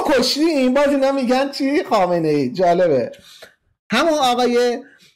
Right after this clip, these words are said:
حالا فامیلشون هم هست، مثل اینکه این سعید کریمیان، خواهر کوچیکش با برادر سعید کریمیان ازدواج کرد.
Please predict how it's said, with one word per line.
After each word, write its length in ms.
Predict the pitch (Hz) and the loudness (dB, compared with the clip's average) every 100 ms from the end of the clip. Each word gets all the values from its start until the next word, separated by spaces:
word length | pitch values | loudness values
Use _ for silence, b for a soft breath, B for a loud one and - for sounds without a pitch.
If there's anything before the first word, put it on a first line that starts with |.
| _ - | _ -4
حالا 220 | 165 214 | 0 0
فامیلشون 640 | 233 226 214 254 233 202 | 0 0 2 0 0 0
هم 120 | 175 | -2
هست، 280 | 170 160 156 | -2 -4 -2
مثل 180 | 160 160 | -6 -4
اینکه 220 | 156 151 | -4 -2
این 120 | 156 | -4
سعید 400 | 151 156 143 143 | -2 -2 0 -2
کریمیان، 640 | 143 139 131 131 135 127 123 | -2 -2 -2 -2 -2 -2 -2
خواهر 360 | 147 147 160 | -2 0 -2
کوچیکش 480 | 180 143 180 175 170 | -4 -6 -6 -6 -4
با 200 | 156 151 | -2 0
برادر 460 | 147 135 131 147 160 | 0 0 0 -2 -2
سعید 340 | 143 135 156 | -4 -4 -4
کریمیان 480 | 147 135 131 135 139 | -2 -2 -4 -4 -4
ازدواج 380 | 123 123 123 123 | -4 -4 -4 -6
کرد. 200 | 120 | -8